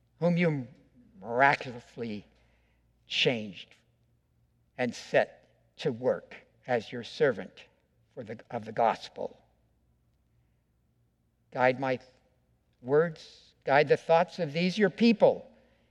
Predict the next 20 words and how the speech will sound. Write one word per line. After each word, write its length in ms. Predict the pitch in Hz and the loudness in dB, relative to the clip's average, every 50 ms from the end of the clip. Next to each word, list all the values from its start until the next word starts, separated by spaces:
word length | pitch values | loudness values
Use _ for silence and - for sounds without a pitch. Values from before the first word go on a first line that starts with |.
| _ | _
into 340 | - 143 143 151 143 - 160 | -2 -2 -2 -2 -4 -6 -6
your 240 | 143 131 139 143 135 | -4 -2 0 0 0
holy 320 | 127 151 135 131 123 123 | 2 2 0 2 0 -2
word. 440 | 117 107 113 110 104 98 87 82 - _ _ _ _ _ - | -4 -4 -4 -4 -4 -6 -8 -10 -14 _ _ _ _ _ -16
In 100 | 120 110 | -16 -12
Jesus' 480 | - - 139 131 123 - 135 - - | -8 -6 -4 -4 -4 -6 -10 -12 -8
name 180 | 135 123 120 113 | -6 -4 -4 -4
we 140 | 113 117 110 | -6 -6 -10
pray. 380 | - - - 113 98 95 90 - - _ _ _ _ _ _ _ _ _ _ _ _ _ - - | -12 -8 -4 -2 -2 -2 -4 -8 -16 _ _ _ _ _ _ _ _ _ _ _ _ _ -14 -10
Amen. 500 | 117 113 104 117 113 101 82 80 82 78 85 _ _ _ _ _ _ _ _ _ _ _ _ _ _ _ _ _ _ _ _ _ _ _ _ _ _ _ _ _ _ _ _ _ _ _ _ _ _ _ _ _ _ _ _ _ _ _ _ _ _ _ _ _ _ _ _ _ _ _ _ _ _ _ - | -8 -6 -4 -4 -4 -4 -6 -10 -16 -20 -20 _ _ _ _ _ _ _ _ _ _ _ _ _ _ _ _ _ _ _ _ _ _ _ _ _ _ _ _ _ _ _ _ _ _ _ _ _ _ _ _ _ _ _ _ _ _ _ _ _ _ _ _ _ _ _ _ _ _ _ _ _ _ _ 0
I 100 | - 175 | 2 6
got 200 | 190 220 208 - | 8 8 8 8
three 200 | - - 202 185 | 6 0 -2 -2
points 360 | - - 170 160 143 127 - - | -2 0 0 0 0 0 0 0
I 80 | 135 | 0
want 200 | 120 120 123 120 | 2 2 0 -2
to 60 | 117 | -2
make 220 | 117 120 120 113 - | -2 -2 -2 -4 -6
this 220 | - 113 - - | -16 -16 -12 -8
morning 440 | 123 113 113 110 110 110 101 92 | -8 -6 -6 -6 -6 -8 -8 -10